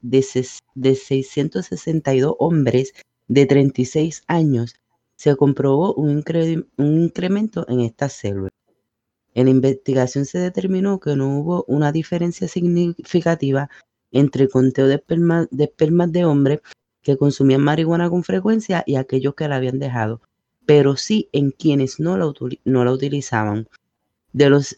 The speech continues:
seiscientos sesenta y dos hombres encuestados, el cincuenta y cinco por ciento consumió marihuana al menos una vez en su vida.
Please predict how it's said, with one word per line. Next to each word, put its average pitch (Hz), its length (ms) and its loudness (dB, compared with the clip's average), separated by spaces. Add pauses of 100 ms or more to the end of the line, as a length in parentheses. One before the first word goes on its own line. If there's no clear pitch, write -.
(120)
seiscientos 151 540 0
sesenta 196 360 -4
y - 20 0
dos 190 140 0
hombres 196 280 0
encuestados, 196 680 -2 (520)
el 135 180 0
cincuenta 135 400 -2
y 131 40 0
cinco 135 300 -2
por 165 140 0
ciento 180 280 -2
consumió 139 460 -2
marihuana 170 540 0
al 139 160 -2
menos 135 320 2
una 127 260 0
vez 110 240 -6
en 139 140 -4
su 131 180 -6
vida. 95 320 -6